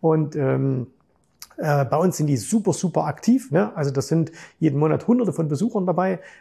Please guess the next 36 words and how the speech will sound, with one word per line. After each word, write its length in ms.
äh, 160
die 140
da 80
hingehen 340
und 100
das 120
ist 40
wirklich 200
eine 120
richtig 300
coole 300
Sache. 320
Also 200
deswegen 300
ganz 260
wichtig, 300
du 80
brauchst 420
eine 160
Community. 600
So, 140
dann, 400
okay, 460
da 100
kann 160
ich 100
jetzt 200
ein 80
bisschen, 280
da 80
habe 140
ich 60
jetzt 160
ein 60
bisschen 220
Vorteil, 460